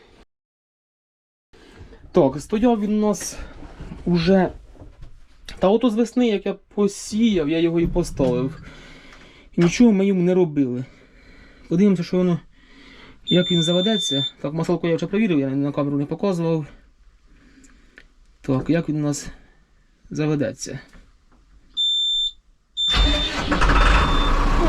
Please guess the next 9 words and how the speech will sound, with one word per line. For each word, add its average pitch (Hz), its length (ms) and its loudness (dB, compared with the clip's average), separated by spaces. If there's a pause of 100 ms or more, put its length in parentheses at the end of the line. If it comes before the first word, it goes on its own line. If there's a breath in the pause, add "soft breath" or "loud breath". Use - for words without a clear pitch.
(160)
бачите. 220 360 2 (4000)
Співтичка. 226 600 2 (880)
Все 214 340 2
працює, 233 440 4
все 214 160 0
нормально. 208 580 2 (1200)
Це 254 260 2
пищить, 247 520 2
е, 214 420 2